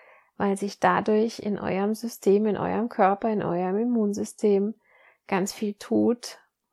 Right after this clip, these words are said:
und sich die Zellen auch wieder neu ausrichten und sozusagen ihr auch wieder, ja, eingeloggt werdet in das Logbuch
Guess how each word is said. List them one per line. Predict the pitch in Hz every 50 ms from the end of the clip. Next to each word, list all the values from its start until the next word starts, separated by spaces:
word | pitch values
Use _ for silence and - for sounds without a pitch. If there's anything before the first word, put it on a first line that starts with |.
| _ _ _ _ _ _ -
und | 202 208 208 202 196 196 202 202 -
sich | - - - - - 208 202 - -
die | - 208 202
Zellen | - - - 190 190 196 196 190 185 -
auch | - 180 196 -
wieder | 202 196 190 190 185
neu | 190 185 185 180 180 160
ausrichten | - 175 175 165 190 190 - - 202 202 196 - - - - 202 180
und | - 190 196 196 - - - - - - - - - - _ _
sozusagen | _ - 226 208 - - 214 202 196 208 202 196 202 208 202
ihr | - - 196 196 - -
auch | 196 202 - 214
wieder, | 202 208 208 196 202 196 196 185 - - - - _ _ -
ja, | - 226 208 196 185 180 170 - - - - - - _ _ _ _ _ _ _ _ _ _ _
eingeloggt | - 202 220 233 233 220 226 208 202 185 185 175 - - - - - -
werdet | 185 180 170 160 170 175 180 165 160 - - -
in | - - 196 190 185 190
das | 190 180 190 - -
Logbuch | 226 202 202 208 - - _ - 202 202 196 190 196 196